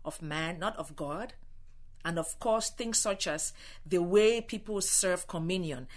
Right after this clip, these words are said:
These are all traditions of man or traditions of certain churches or certain denominations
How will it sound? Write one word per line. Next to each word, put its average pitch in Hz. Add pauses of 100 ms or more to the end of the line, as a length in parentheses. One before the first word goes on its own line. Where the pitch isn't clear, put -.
(340)
These 359
are 190
all 214
traditions 175 (920)
of - (440)
man 165
or 170
traditions 180
of 165
certain 202 (340)
churches 185
or 170
certain 202
denominations 156